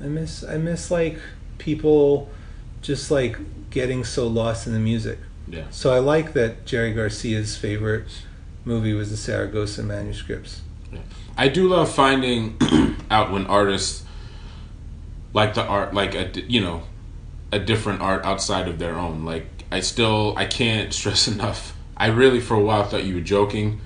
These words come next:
Speaker 2: about Bill Paxton loving, uh, Vinnie Paz and Jedi Mind Tricks. And then, not that you
Speaker 1: And
Speaker 2: were jo-
Speaker 1: Murs, and Murs
Speaker 2: Yeah,
Speaker 1: and People
Speaker 2: yeah.
Speaker 1: Under the Stairs.
Speaker 2: But, like, he was on the Today Show. Like, Vinnie Paz talked about when he was on Rogan's show, he was talking when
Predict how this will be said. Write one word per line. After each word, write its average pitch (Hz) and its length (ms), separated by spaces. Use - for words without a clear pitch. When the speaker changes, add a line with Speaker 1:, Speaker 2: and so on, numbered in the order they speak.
Speaker 2:
about 82 280
Bill 90 160
Paxton 92 560
loving, 90 560
uh, 82 200
Vinnie 85 260
Paz 87 300
and 82 100
Jedi 85 240
Mind 82 200
Tricks. - 420
And 107 200
then, 98 440
not 131 180
that 117 160
you 127 80
Speaker 1:
And 165 100
Speaker 2:
were 156 40
jo- 254 40
Speaker 1:
Murs, - 240
and 147 240
Murs 185 340
Speaker 2:
Yeah, 165 120
Speaker 1:
and 151 160
People 180 260
Speaker 2:
yeah. 165 60
Speaker 1:
Under 156 160
the 139 100
Stairs. 185 500
Speaker 2:
But, 117 200
like, 104 500
he 131 200
was 123 160
on 135 180
the 110 80
Today 113 340
Show. 90 480
Like, 101 180
Vinnie 120 240
Paz 113 240
talked 113 320
about 98 280
when 98 80
he 104 60
was 95 100
on 95 160
Rogan's 95 280
show, 110 140
he 90 60
was 87 120
talking 95 260
when 90 240